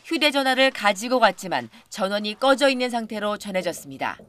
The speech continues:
이에 따라 이들을 고용한 사설업체는 어제 고용노동부에 무단 이탈에 대한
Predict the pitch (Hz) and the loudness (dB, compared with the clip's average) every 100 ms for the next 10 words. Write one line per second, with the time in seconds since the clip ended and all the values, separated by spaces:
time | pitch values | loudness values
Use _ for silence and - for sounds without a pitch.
0 | - - _ _ _ - - - - _ | -20 -20 _ _ _ -20 -18 -20 -20 _
1 | _ - - - 269 285 269 269 254 214 | _ -20 -16 0 0 4 6 8 8 6
2 | 262 269 262 247 240 254 262 - 294 285 | 2 2 2 0 2 0 0 -4 -2 0
3 | 247 - 185 196 123 - - - 202 247 | 0 -2 -6 -6 -10 -16 -4 -2 0 4
4 | 240 - 247 269 269 240 233 214 214 240 | 2 2 2 2 2 0 -2 -2 0 2
5 | 208 175 226 254 269 214 208 247 247 220 | 2 -2 2 8 8 6 -4 0 0 2
6 | 196 170 | 0 0